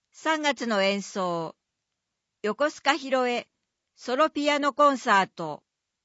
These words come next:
日時、三月二十三日土曜日。午後六時開演。場所、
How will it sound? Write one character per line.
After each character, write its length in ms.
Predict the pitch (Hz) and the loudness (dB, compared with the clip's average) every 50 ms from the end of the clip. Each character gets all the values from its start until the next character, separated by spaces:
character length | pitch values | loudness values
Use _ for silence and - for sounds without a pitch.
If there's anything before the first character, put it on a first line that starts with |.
| _ _ _ _ _ _ _ _ _ _ _ _ _ _ _ _ _ _ - | _ _ _ _ _ _ _ _ _ _ _ _ _ _ _ _ _ _ -10
日 300 | 285 302 - 269 247 220 | -10 -8 -8 -8 -8 -8
時、 260 | 208 175 160 147 - _ _ _ _ _ _ _ _ _ _ _ _ _ _ _ _ | -6 -8 -8 -10 -12 _ _ _ _ _ _ _ _ _ _ _ _ _ _ _ _
三 320 | _ - - 320 339 320 | _ -6 -2 -2 0 0
月 240 | 302 294 285 - 254 | 0 -2 -2 -4 -4
二 180 | 240 277 294 247 | -4 -4 -4 -2
十 200 | 269 269 247 233 | 0 0 0 2
三 300 | - 262 247 247 247 233 | 2 2 2 2 0 0
日 440 | 226 220 180 - - 185 180 - - - | -2 -4 -4 -8 -8 -8 -8 -10 -6 -4
土 160 | 196 196 208 | -2 0 2
曜 260 | 240 262 262 240 202 | 2 2 2 0 0
日。 260 | 139 160 147 143 - _ _ _ _ _ _ _ _ _ _ _ _ _ _ _ _ _ _ _ | -2 -6 -10 -10 -14 _ _ _ _ _ _ _ _ _ _ _ _ _ _ _ _ _ _ _
午 140 | - 302 320 | 0 0 2
後 140 | 277 285 269 | 2 4 4
六 240 | 240 220 214 - - | 2 2 0 -2 -6
時 120 | - - | -8 -6
開 360 | - 269 233 214 208 202 196 | -2 0 2 2 2 2 0
演。 340 | 190 180 175 170 160 156 - - _ _ _ _ _ _ _ _ _ _ _ _ _ _ _ _ _ _ _ _ | 0 -2 -2 -4 -6 -10 -14 -18 _ _ _ _ _ _ _ _ _ _ _ _ _ _ _ _ _ _ _ _
場 160 | - 214 220 | -2 -2 -2
所、 340 | 220 - - 262 254 247 - | -2 -2 -4 -2 -2 -2 -4